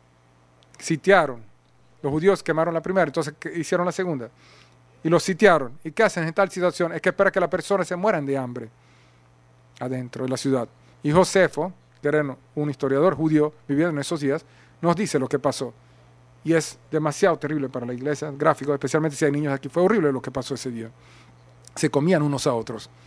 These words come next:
Comían su propia orina, se tomaban su propia orina, comían sus propias heces. Eran personas que no podían volverse impuras. Nadie podía salir ni entrar hasta que Tito sí entró, rompió sus murallas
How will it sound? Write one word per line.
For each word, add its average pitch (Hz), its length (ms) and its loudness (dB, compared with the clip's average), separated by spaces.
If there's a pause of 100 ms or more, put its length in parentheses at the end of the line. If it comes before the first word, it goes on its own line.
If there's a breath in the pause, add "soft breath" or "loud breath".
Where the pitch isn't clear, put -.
(680 soft breath)
Comían 165 500 4
su 147 140 -12
propia 156 260 2
orina, 147 400 2
se - 200 -8
tomaban 165 260 2
su - 80 -14
propia 143 220 -2
orina, 143 420 -2
comían 175 300 2
sus 175 80 -10
propias 151 340 0
heces. 139 320 0 (240 loud breath)
Eran 147 180 2
personas 196 540 2 (880)
que 185 140 4
no 175 180 2
podían 185 320 2 (120)
volverse 175 360 -4
impuras. 160 260 -2
Nadie 180 140 0
podía 190 220 2
salir 196 240 4
ni 202 80 -2
entrar 165 360 0 (380 loud breath)
hasta 156 300 2
que 160 140 2
Tito 151 480 0 (140)
sí 208 220 2
entró, 156 460 2 (280 soft breath)
rompió 160 320 2
sus 185 160 0
murallas 151 520 2